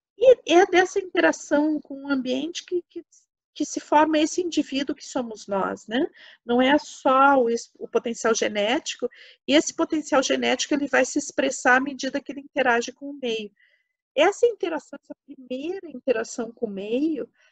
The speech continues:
a gente chama de protovivência. Por que que chama de protovivência? Porque é uma vivência muito marcante, especialmente marcante, mais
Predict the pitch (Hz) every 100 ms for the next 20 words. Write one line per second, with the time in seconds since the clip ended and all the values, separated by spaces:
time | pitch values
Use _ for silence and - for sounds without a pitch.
0 | _ - 247 269 - - 269 - - -
1 | 277 294 262 302 269 240 233 - - -
2 | _ 480 - 403 - - _ _ 254 _
3 | 254 - 233 240 226 226 - _ _ _
4 | 302 302 - 285 294 - 339 311 285 311
5 | - _ 285 254 _ 190 185 _ _ _
6 | _ _ _ _ 330 403 _ 349 339 -
7 | 277 _ 214 _ - 220 _ 220 208 -
8 | 240 277